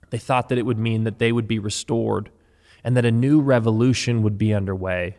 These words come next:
But the revela-, the revolution that God has in mind that takes off on Friday is going to look very different. And so how quickly we will watch the people who welcome him with palm branches and anticipation be the crowd shouting for his death.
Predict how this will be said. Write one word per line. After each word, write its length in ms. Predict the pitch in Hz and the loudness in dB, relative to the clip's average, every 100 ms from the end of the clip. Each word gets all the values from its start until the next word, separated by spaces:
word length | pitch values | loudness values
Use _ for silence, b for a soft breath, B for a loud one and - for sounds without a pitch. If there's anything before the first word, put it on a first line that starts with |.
| _ _ B B B | _ _ B B B
But 120 | 120 | 2
the 80 | 135 | 4
revela-, 500 | 135 139 139 131 127 | 6 6 6 4 2
the 220 | 139 131 131 | 2 4 6
revolution 560 | 131 123 143 170 180 | 4 6 4 4 4
that 100 | 160 | 2
God 280 | 117 120 120 | 4 4 4
has 180 | 117 110 | 4 4
in 120 | 104 | 4
mind 300 | 104 117 135 | 4 4 2
that 120 | 92 | 2
takes 300 | - 147 - | -2 -2 2
off 280 | 120 127 - | 2 2 0
on 140 | 113 104 | 0 0
Friday 500 | - 110 127 156 139 | -2 0 2 0 2
is 180 | 120 110 | 0 0
going 300 | 131 143 120 | 0 0 2
to 60 | |
look 300 | 107 107 - | 2 0 -2
very 260 | - 98 92 | -6 -6 -4
different. 640 | 101 107 - 85 - - _ _ _ _ _ _ _ _ B B | -4 -6 -8 -14 -14 -18 _ _ _ _ _ _ _ _ B B
And 120 | 151 | 2
so 100 | 165 | 4
how 160 | 143 147 | 2 0
quickly 480 | - 180 180 175 160 | 0 0 2 6 6
we 140 | 147 | 6
will 240 | 131 120 | 4 2
watch 360 | 117 131 127 - | 2 -2 -4 -2
the 80 | - | -2
people 440 | - 139 120 139 | 0 -2 2 2
who 140 | 117 127 | 4 4
welcome 520 | 113 123 123 156 123 | 4 2 4 0 2
him 240 | 139 143 | 2 0
with 180 | 127 - | -2 -4
palm 340 | - 110 120 | -2 -2 -2
branches 500 | 127 139 147 165 160 - B B | -2 -4 -4 -4 -6 -8 B B
and 100 | 131 | 2
anticipation 960 | 113 - 139 135 - 117 120 - 160 143 | 2 2 2 2 0 2 2 4 4 6
be 140 | 127 | 6
the 100 | 120 | 4
crowd 380 | - 123 135 139 | 2 0 0 0
shouting 400 | - 120 123 117 | 2 2 2 0
for 160 | 120 | 0
his 200 | 104 98 | 0 -2
death. 460 | 101 101 90 - | 0 -2 -2 -8